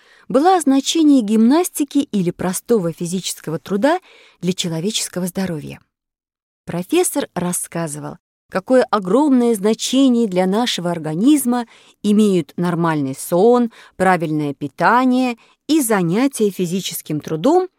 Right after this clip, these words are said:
или хотя бы гимнастикой. Мы часто не обращаем внимания, как говорил профессор, на потерю аппетита, бессонницу, недомогание, скверное настроение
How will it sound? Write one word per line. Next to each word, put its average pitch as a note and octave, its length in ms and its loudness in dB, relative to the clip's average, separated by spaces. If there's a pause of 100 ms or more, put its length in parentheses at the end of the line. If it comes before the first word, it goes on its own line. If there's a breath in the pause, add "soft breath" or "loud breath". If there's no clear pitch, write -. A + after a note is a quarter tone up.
(200)
или F#4+ 200 4
хотя C4 380 -2
бы B3+ 140 0 (160)
гимнастикой. F#3 800 -4 (1120)
Мы G#4+ 160 2
часто E4+ 420 0
не B3+ 140 4
обращаем G#3+ 560 0
внимания, G3 680 0 (280)
как D3 160 -10
говорил D3+ 320 -8
профессор, E3+ 580 -10 (360)
на G#3 120 2
потерю D4 560 2
аппетита, A#3 720 0
бессонницу, A3 1160 0 (180 soft breath)
недомогание, F#3 1080 0 (140)
скверное C#4+ 480 2
настроение G3+ 1040 0